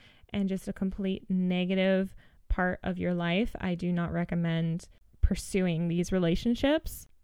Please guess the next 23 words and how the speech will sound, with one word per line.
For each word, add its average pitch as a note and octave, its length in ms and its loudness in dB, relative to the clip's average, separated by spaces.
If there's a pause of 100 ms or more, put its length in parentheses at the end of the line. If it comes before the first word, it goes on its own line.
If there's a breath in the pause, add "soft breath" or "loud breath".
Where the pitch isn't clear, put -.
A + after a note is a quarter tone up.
I G3 80 -4
mean, F3+ 320 0 (240)
every F#3+ 220 2
relationship F#3 560 0
is F3 120 -2
different, G3+ 460 2 (480 soft breath)
and F#3+ 160 4
I F#3 60 2
can't F3 380 -2
blanket F3+ 420 0
s-, - 200 -8 (140)
statement G3 480 0
this A#3 360 0 (120)
'cause F3+ 180 -4
I G3 120 0
don't F#3+ 120 4
know G3 80 8
your F3+ 140 6
situation, F#3 760 0
and F#3 140 2
I F3 60 2
know, E3+ 320 2 (180)
like, E3+ 240 -2